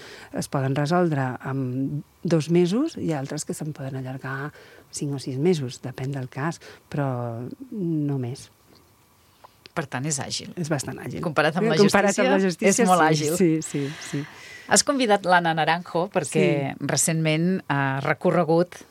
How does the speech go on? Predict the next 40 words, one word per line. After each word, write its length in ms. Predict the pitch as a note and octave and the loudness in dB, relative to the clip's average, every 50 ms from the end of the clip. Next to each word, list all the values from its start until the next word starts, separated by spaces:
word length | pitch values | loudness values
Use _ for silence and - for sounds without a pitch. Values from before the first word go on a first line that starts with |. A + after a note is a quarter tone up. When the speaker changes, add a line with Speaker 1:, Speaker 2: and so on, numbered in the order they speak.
| - - - - | -20 -20 -20 -12
Speaker 2:
a 120 | - - B2 | -8 -6 -6
l'Oficina 380 | A#2+ - C#3 C3 D#3 D3 C#3 | -6 -4 -4 -2 0 0 0
de 40 | - | 0
Consum 380 | - C#3 D#3 - G3+ G#3 G#3 G3+ | 0 -2 0 2 4 4 4 4
de 80 | F#3+ F#3 | 4 4
Vilafranca 600 | F#3 F3+ F3+ E3+ G3+ G3 G3 G3 F#3 - G3 G3 | 6 4 4 4 4 2 2 2 2 2 2 2
i, 380 | F#3+ F#3 D#3+ C#3+ C#3 C3+ C#3 B2 B2 - | 2 2 0 -2 -2 -4 -4 -6 -8 -6
i 120 | - D#3+ D3 C#3+ C#3 C3+ C3 B2+ B2 | -4 -4 -2 -2 -2 -2 -4 -4 -2
tot 180 | - D3+ C3+ - | -2 -2 -2 0
seguit 260 | - D3+ C#3+ C3+ - | -2 -2 -2 0 -2
a 60 | D3 | 0
la 140 | C#3+ C#3+ C#3+ | 0 0 0
Junta 280 | C#3 D#3 D#3 D3+ C3+ D3+ | 0 -2 -2 -2 0 0
Arbitral 560 | D3 D3 D3+ C3+ - D#3 D#3 D3+ D#3+ E3+ D#3+ | 0 0 -2 -2 2 4 4 4 4 2 0
per 180 | - E3 D3+ D3+ | 0 0 0 2
una 220 | D#3+ E3 E3+ F3 | 2 4 4 4
reclamació. 760 | - D3 D3 - D3+ C#3 C3+ B2+ B2+ - - A#2+ F2 - - - - | 2 2 0 0 0 0 0 0 -2 -2 -2 -2 -4 -6 -6 -10 -12
Speaker 1:
Sí. 260 | - - - E3 - - - - - - _ - | -10 -4 -4 -4 -4 -6 -12 -20 -20 -20 _ -8
Speaker 2:
I 80 | D#3 D3+ | -4 -2
serviria 500 | - E3+ D3+ C#3 D#3 D3 D#3 D#3+ E3 E3 E3+ F3 F3 E3+ E3 D#3+ D#3 D3 C#3+ C#3 - - | 0 0 0 -2 -2 0 2 4 6 6 6 6 6 6 4 4 2 2 0 -2 -4 -4
a 40 | - | -2
tall 200 | - C3 C#3+ C#3+ | -2 -2 0 2
d'exemple, 560 | D#3+ D#3+ - - E3+ E3 E3+ E3+ - F#3 F3+ F3 | 0 0 2 2 0 0 0 -2 0 2 2 2
no?, 340 | F3 D#3+ D#3+ E3 F#3 G#3+ G#3+ | 2 2 2 2 2 0 0
de 120 | F#3 E3 D#3 D3 C#3+ C#3 C#3 B2 - C#3 - - _ _ - | 0 0 0 0 0 -2 -4 -6 -8 -10 -14 -18 _ _ -8
coses 240 | D3+ C#3 D3+ D3+ - | -6 -4 -2 -4 -4
que 60 | D#3 | -4
ens 80 | D3+ - | -6 -4
poden 220 | - D#3 D#3 D#3+ - | -2 -2 -2 -2 -2
passar 460 | E3 D#3+ - - F3 F3+ G3 G#3 G3 | -4 -4 -2 0 0 0 0 0 0
Speaker 1:
Sí. 80 | E3+ | 0
Speaker 2:
i 160 | D#3 D3+ C#3+ C#3+ | 0 0 0 0
que 140 | D3+ C#3 C3+ | -2 -2 -2
tenen 340 | C#3+ C#3+ C#3 D#3 E3 D#3+ - | -2 -4 -2 -2 -4 -4 -6
solució 560 | - - - D#3 C#3+ C#3 B2+ - - G3 G3+ F3 | -8 -6 -4 -2 -2 -2 -2 0 0 2 2 2
a 40 | D3+ | 0
través 240 | - C3+ B2+ B2+ B2+ | -2 -4 -4 -4 -4
de 80 | C3 | -6
la 80 | B2+ C3+ | -6 -6
Junta. 360 | C3+ C#3 C3 C3 B2+ - C3 | -6 -6 -8 -8 -6 -8 -8